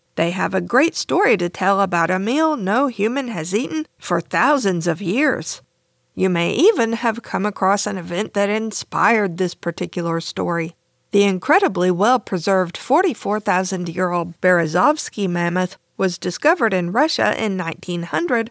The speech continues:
and excavated in nineteen oh one, and it's now on display in the Zoological Museum in Saint Petersburg.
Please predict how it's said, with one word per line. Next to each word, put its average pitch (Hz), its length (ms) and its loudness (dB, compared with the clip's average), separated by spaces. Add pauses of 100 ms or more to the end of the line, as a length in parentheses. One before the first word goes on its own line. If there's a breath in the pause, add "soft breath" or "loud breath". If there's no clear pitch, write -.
(140)
and 175 180 0
excavated 196 840 0
in 214 160 0
nineteen 185 420 -2
oh 165 140 0
one, 196 420 -2 (220)
and 175 160 0
it's 175 180 -2
now 285 280 4
on 190 180 2
display 247 560 2
in 202 240 -4
the 202 100 0
Zoological 175 880 0
Museum 226 760 0
in 240 200 -4
Saint 165 340 -4
Petersburg. 214 800 -4